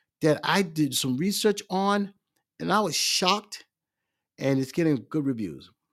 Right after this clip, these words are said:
Okay, so, so for the, uh, Sennheisers, the H D five sixties, okay, it's like I said, this is one of the newest ones from Sennheiser, but it's rated so good.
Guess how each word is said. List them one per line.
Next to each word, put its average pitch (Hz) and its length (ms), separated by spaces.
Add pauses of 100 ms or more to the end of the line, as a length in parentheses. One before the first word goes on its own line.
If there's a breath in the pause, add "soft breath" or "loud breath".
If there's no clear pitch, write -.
(920)
Okay, 135 260
so, 101 520 (1200 soft breath)
so - 280
for 131 220
the, 120 180
uh, 117 120
Sennheisers, 165 800
the 123 160 (100)
H 135 180
D 139 80
five 127 260
sixties, 127 640
okay, 110 340 (640)
it's - 80
like 135 120
I - 20
said, 117 160
this 135 100
is - 60
one 120 100
of 95 100
the 101 60
newest 165 400
ones 165 240
from 165 160
Sennheiser, 156 680
but 131 160
it's - 200
rated 113 680
so 151 300
good. 101 400